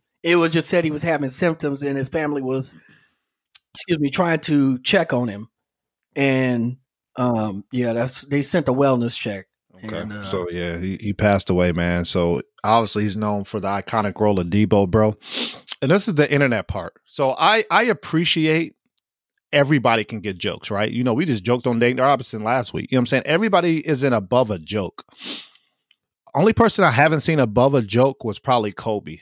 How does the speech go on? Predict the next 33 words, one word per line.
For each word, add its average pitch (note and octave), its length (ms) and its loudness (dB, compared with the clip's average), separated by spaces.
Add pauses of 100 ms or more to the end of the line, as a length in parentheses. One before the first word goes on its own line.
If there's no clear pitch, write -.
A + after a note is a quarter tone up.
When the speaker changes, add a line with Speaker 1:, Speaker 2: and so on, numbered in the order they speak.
(500)
Speaker 2:
I G#2+ 100 -2
think B2 280 -2 (360)
they, B2 320 -4 (140)
people C#3 260 4
had A#2+ 220 4
to A2+ 60 0
let G#2+ 240 0
that F#2+ 140 -2
pass, F2+ 380 -2
right? F#2+ 320 -4
'Cause A2 100 -4
that A2+ 80 4
was G2+ 140 0
such G2+ 200 -4
a F#2 200 -4 (320)
Speaker 1:
Yeah, C3+ 260 -4
Speaker 2:
"How C3+ 180 2
could A#2+ 140 -6
Speaker 1:
yeah, C3 80 -2
Speaker 2:
this A#2 80 -6
happen?" G#2+ 180 2
Speaker 1:
tragedy. D3 200 -2
Speaker 2:
type G2 180 -6
of F#2+ 80 -10
thing, F2+ 180 -8
right? F#2 180 -6
Such B2 160 -4
a B2+ 80 -4
Speaker 1:
Yeah, - 40 -6
Speaker 2:
tragedy. E2 420 -8 (220)
Speaker 1:
yeah. A#2+ 240 2
Speaker 2:
Um, A2 160 -2 (720)
but, G#3+ 400 0